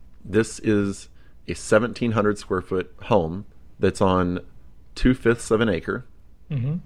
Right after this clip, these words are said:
Speaker 1: in a decent part of Austin, but not great. And it's not zoned for multifamily or anything of that nature.
Speaker 2: Right.
Speaker 1: And he's calling it an investment property,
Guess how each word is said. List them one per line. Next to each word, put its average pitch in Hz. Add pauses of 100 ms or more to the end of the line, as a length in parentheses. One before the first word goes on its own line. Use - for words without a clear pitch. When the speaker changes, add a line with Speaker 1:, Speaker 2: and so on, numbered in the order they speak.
(140)
Speaker 1:
in 98
a 90
decent 143
part 92 (440)
of 92
Austin, 85 (380)
but 104 (280)
not 110
great. 87 (680)
And 101
it's 95
not 104 (180)
zoned 104
for 104
multifamily 95
or 92
anything 98
of 92
that 95
nature. 82 (420)
Speaker 2:
Right. 151
Speaker 1:
And 95
he's 107
calling 123
it 110
an 104
investment 95
property, 85